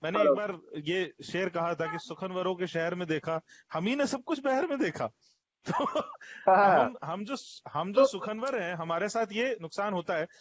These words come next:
Speaker 1: अ, सुमित भाई हमसे दोबारा जुड़ गए हैं। जी, जी सुमित भाई।
Speaker 2: तो, अ, माफ कीजिएगा, अ, इंटरनेट का कुछ इशू था, मैं, अ, disconnect हो गया।
Speaker 1: जी।
Speaker 2: तो मैं बता रहा था कि मेरा ही, मैं, मैंने ही एक मतलब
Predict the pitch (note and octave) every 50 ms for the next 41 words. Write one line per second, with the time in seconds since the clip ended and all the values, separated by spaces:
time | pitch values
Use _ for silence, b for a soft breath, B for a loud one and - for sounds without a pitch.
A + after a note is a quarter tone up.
0 | b b - E3 D#3+ D3+ - - F#3+ A3+ A3 G3 G#3 G#3 G#3 F#3+ F3 - G3+ E3
1 | E3 D#3 D#3 D#3+ F3+ D#3+ D#3 D3+ C#3 C#3+ D3+ D#3 D3+ G3 E3+ B2 - _ C#3+ E3+
2 | F3 - D3+ C3+ A#2 A2+ A2 - _ _ _ _ _ _ _ _ _ _ _ _
3 | _ _ _ _ _ _ _ _ _ _ _ _ _ _ _ _ _ _ _ _
4 | _ _ _ _ _ _ _ _ _ _ _ _ _ _ _ _ _ _ _ _
5 | _ _ _ _ _ _ _ _ _ _ _ _ _ _ - - - D3+ F3 F#3
6 | F3+ F3+ F3 E3+ F3 G3 G#3 G3+ G#3 C4 A#3 A#3+ C4 A#3 A#3+ G#3+ - - F3 F3+
7 | F3+ E3+ E3+ E3+ E3+ E3 - A3 G#3 G#3 F#3+ F#3+ G3+ F3+ F#3+ F#3 F#3 F3+ D#3+ -
8 | G3 F3+ - F3+ D#3 D#3 D#3+ D3+ D3 C#3+ - _ C#3+ C#3 C#3 C#3 D#3+ - - F3
9 | D#3+ F3 - - D#3+ C#3+ D#3 G3 A#3 - C4 C4 C#4+ C#4+ C#4 C4 C#4+ C#4+ C#4+ D4
10 | C4 C#4+ C#4 - D4 C#4 A#3+ A#3 A3+ A3+ B3 B3+ C4 C#4+ C#4+ C#4 B3 A3+ G#3+ F#3
11 | F#3+ G3+ G3 G3 G3+ G3+ G#3 A3+ B3 B3+ C4 C4 B3 A#3+ G#3 G#3 G#3 G3 G#3 A3
12 | A3 G#3 G3+ G3 F3+